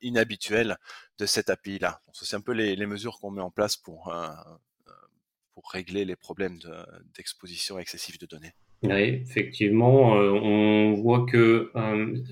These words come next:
Speaker 2: ce qui n'est pas évident, euh, c'est que on peut avoir, euh, différents moyens, différents outils, euh, qui peuvent être, euh, utilisés de manière, euh, combinatoire, euh, redondante, euh, même, euh,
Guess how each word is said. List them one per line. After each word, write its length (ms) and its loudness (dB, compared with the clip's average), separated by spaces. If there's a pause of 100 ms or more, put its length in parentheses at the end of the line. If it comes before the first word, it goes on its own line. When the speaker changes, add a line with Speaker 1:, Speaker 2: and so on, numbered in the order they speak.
(100)
Speaker 2:
ce 100 -10
qui 120 -2
n'est 140 4
pas 140 4
évident, 720 4
euh, 160 -4
c'est 300 0
que 500 6 (480)
on 100 2
peut 160 2
avoir, 460 6
euh, 320 2
différents 500 0
moyens, 500 6
différents 380 2
outils, 720 2
euh, 40 0
qui 200 -4
peuvent 240 4
être, 260 4
euh, 540 4
utilisés 720 4
de 100 0
manière, 520 2
euh, 160 -4
combinatoire, 880 4
euh, 80 0 (140)
redondante, 680 4 (680)
euh, 320 -4
même, 340 4
euh, 400 2